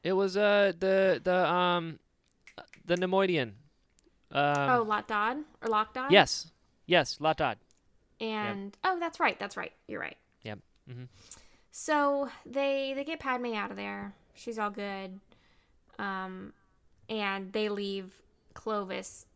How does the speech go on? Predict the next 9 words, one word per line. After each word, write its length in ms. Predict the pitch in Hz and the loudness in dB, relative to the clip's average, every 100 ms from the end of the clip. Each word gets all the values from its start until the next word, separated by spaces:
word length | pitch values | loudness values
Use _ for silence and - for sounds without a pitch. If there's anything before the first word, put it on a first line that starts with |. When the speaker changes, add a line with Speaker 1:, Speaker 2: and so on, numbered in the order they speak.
| - | -8
Speaker 2:
on 220 | 196 185 | -6 -6
the 60 | |
planet 460 | 190 - 196 185 - | -10 -10 -10 -10 -12
to 80 | 196 | -16
deal 380 | 185 190 190 180 | -12 -10 -8 -8
with 280 | 190 - 190 _ - _ _ _ _ _ _ _ _ _ _ _ - | -8 -10 -14 _ -20 _ _ _ _ _ _ _ _ _ _ _ -12
Lott 220 | - - | -10 -10
Dod. 240 | - - 220 _ _ _ _ _ _ _ _ _ _ _ _ - | -12 -14 -18 _ _ _ _ _ _ _ _ _ _ _ _ -6
Speaker 1:
Ha. 280 | - 147 104 | 4 4 4